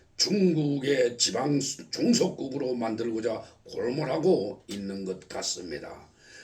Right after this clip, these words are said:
우리는 이 자유 대한민국을 지키고, 내부로부터는 물론 외부로부터의 침략을 막을 수 있는 사람은 오로지 김문수 후보라고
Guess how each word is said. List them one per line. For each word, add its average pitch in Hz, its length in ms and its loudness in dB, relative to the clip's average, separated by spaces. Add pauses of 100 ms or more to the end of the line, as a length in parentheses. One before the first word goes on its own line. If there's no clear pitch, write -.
(120)
우리는 147 400 2
이 147 320 -2
자유 - 360 0
대한민국을 135 760 0
지키고, - 540 -10 (240)
내부로부터는 120 920 -4
물론 117 360 -2 (300)
외부로부터의 123 880 -2
침략을 123 500 0
막을 117 200 -2
수 113 160 -6
있는 113 320 -6
사람은 104 560 -8 (460)
오로지 175 440 4 (320)
김문수 101 840 -8
후보라고 95 800 -6